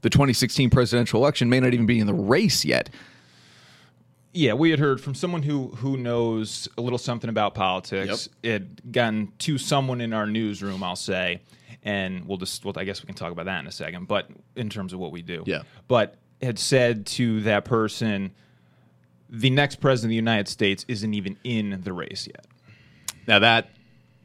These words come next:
Speaker 1: kind of blows my mind, because there are so many candidates, and it feels like Hillary is,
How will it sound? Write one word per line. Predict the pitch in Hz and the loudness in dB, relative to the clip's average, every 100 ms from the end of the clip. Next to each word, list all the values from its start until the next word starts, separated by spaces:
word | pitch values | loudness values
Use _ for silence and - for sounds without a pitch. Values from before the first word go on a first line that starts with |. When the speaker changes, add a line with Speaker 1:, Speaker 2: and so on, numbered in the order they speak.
| - | 0
Speaker 1:
kind | 131 92 | 2 2
of | |
blows | 101 113 113 | 2 2 2
my | 98 90 | 0 0
mind, | 95 101 85 85 | 2 2 0 -2
because | 78 92 87 | -4 -4 -4
there | 90 | -4
are | |
so | - 127 117 | 0 2 2
many | 98 90 | 0 -4
candidates, | - 90 87 87 92 98 | -4 -2 0 2 0 0
and | 95 | -2
it | 90 | -4
feels | - 117 107 98 | 0 2 4 2
like | 92 - | -2 0
Hillary | 101 87 90 85 87 | 0 2 2 2 0
is, | 85 80 | -2 -6